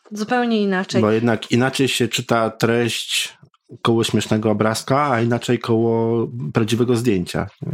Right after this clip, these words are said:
Speaker 2: Jednak jest to troszkę inaczej. To jest piękne zdjęcie.
Speaker 1: Tak, przepiękne. Zdjęcia są przepiękne, ale rzeczywiście tą książkę w tym momencie odebrałam jako książkę dla nieco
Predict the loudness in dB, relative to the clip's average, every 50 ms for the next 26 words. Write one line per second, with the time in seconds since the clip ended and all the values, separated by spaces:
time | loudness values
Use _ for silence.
0 | -2 0 2 2 2 2 0 0 2 0 0 0 0 0 0 2 2 0 0 0
1 | 0 0 2 2 2 0 -2 -4 -6 -8 -8 _ -4 -4 -2 -2 -2 -2 -2 -4
2 | -6 -10 -12 -12 -14 -14 -16 -4 -2 0 2 2 0 0 -2 -4 -4 -6 -4 -2
3 | 0 2 2 2 0 0 0 0 -2 -2 -2 -8 -14 -6 -4 -2 0 2 2 2
4 | 2 0 0 0 0 0 0 0 0 -2 -2 0 0 2 2 0 0 0 0 0
5 | 0 0 -2 -6 -12 -6 -2 0 0 2 0 0 -2 -2 -2 0 0 0 0 0
6 | -2 -2 0 0 0 -2 -2 -2 -2 0 0 0 0 -2 -4 -2 0 0 0 0
7 | -2 -2 -2 -2 -2 -2 -2 0 0 2 2 2 2 0 0 -2 -2 -4 -4 -2
8 | -2 -2 0 0 0 0 0 2 2 2 0 0 0 -2 0 0 0 0 0 -2
9 | -6 -12 -20 _ _ -4 -2 -2 0 -2 -2 -2 -2 0 0 2 2 2 2 0
10 | 0 -2 -2 0 0 0 0 0 -2 -4